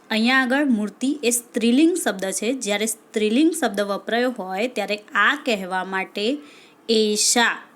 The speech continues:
એવો શબ્દ પ્રયોગ થાય છે. માટે એષા પ્રતિમા અસ્તિ. તેના પછી તે ટેબલ છે.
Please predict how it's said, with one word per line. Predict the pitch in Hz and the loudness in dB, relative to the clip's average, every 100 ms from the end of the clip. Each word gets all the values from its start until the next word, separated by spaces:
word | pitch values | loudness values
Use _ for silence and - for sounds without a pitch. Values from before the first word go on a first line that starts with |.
| - | -2
એવો | 220 233 | 0 2
શબ્દ | 320 240 202 | 0 -2 -2
પ્રયોગ | 202 196 185 - - | -4 -6 -10 -12 -16
થાય | 180 175 | -14 -12
છે. | 160 208 180 - - - - _ - | -6 -6 -6 -10 -20 -20 -20 _ -4
માટે | 202 202 226 220 - - - | -2 -2 0 -2 -2 -14 -6
એષા | 226 226 214 - 269 294 320 320 | 0 2 2 2 2 2 0 -2
પ્રતિમા | 214 208 220 202 202 208 220 - | -4 -4 -4 -4 0 0 -2 -6
અસ્તિ. | 190 - - - 196 - _ _ _ _ _ - _ - - | -4 -4 -4 -4 -6 -6 _ _ _ _ _ -20 _ -20 -8
તેના | 220 220 | -4 -4
પછી | 214 - - 285 339 - - _ _ - | -4 -4 0 0 -2 -10 -20 _ _ -2
તે | 254 302 339 | 0 2 0
ટેબલ | 330 233 196 180 185 180 | 0 0 -2 -4 -8 -8
છે. | 175 - 214 | -4 0 0